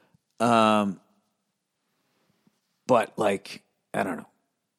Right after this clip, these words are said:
I don't know what to tell you. Like, I gotta tell you, my, my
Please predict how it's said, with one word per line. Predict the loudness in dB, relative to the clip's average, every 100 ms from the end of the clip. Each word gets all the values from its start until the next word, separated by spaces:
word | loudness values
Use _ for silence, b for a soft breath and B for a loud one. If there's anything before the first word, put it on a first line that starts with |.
| _ _ _ _ _ _ _ _ _ _ _ _ _ _ _ _ _ _ _ _ _ _ _ _ _ _ _ _
I | -6
don't | -4 -2
know |
what | -4 -6
to |
tell | -6 -4
you. | -4 -4
Like, | -6 -2
I | 2
gotta | 4 2
tell | 2
you, | -2 -2
my, | 2 2 2
my | 2 4 4 0